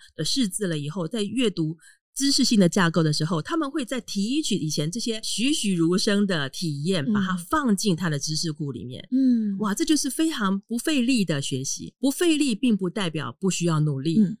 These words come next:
Speaker 1: 可是不费力的代表说他是有渴望想要学习。
Speaker 2: 嗯。
Speaker 1: 所以换句话说，不管是哪一种共学形式，现在我们同心共学小组也是，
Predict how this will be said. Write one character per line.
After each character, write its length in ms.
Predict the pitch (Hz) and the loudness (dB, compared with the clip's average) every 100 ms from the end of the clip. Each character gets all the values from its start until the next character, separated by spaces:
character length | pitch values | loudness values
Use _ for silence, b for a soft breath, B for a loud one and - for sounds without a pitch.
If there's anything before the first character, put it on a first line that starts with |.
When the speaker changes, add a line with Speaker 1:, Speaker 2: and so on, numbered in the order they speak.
| _ _ b b b | _ _ b b b
Speaker 1:
可 120 | - | -4
是 80 | 226 | -4
不 180 | - 277 | 0 -2
费 260 | 269 349 311 | 0 2 4
力 120 | 277 | 4
的 100 | 220 | 2
代 180 | - 233 | 2 -2
表 160 | 180 | 0
说 240 | 151 185 180 | 0 -2 -4
他 240 | - 233 | -6 -6
是 140 | 240 240 | -4 -4
有 260 | 190 170 - | -2 -2 -4
渴 420 | - - 185 156 143 | -10 -4 -2 -2 0
望 240 | 202 180 | 2 2
想 160 | - 135 | 0 -4
要 160 | 151 | -6
学 220 | 135 127 | -8 -8
习。 240 | 147 - - _ | -8 -10 -12 _
Speaker 2:
嗯。 340 | 240 220 196 208 | -6 -4 -4 -2
Speaker 1:
所 80 | 302 | -2
以 60 | |
换 240 | 285 349 302 | 0 0 0
句 80 | |
话 160 | 302 277 | 0 -2
说， 400 | 262 254 240 262 - _ | 0 0 -2 -6 -12 _
不 100 | - | -6
管 240 | 302 233 165 | -2 0 0
是 200 | - 208 | 0 -2
哪 180 | 180 139 | -2 -2
一 80 | |
种 180 | 190 156 | -2 -4
共 180 | 143 170 | -4 -4
学 180 | 156 139 | -2 -4
形 260 | 139 143 | -6 -6
式， 240 | 143 160 147 | -6 -4 -4
现 180 | 175 196 | -4 -2
在 80 | |
我 80 | 160 | -2
们 120 | 151 | -2
同 180 | 156 160 | -2 -2
心 140 | 180 190 | -2 -2
共 160 | 185 | 0
学 120 | 185 | 0
小 220 | 165 151 156 | 0 -2 -4
组 140 | 151 | -4
也 180 | 143 120 | -6 -6
是， 260 | - 147 | -4 -6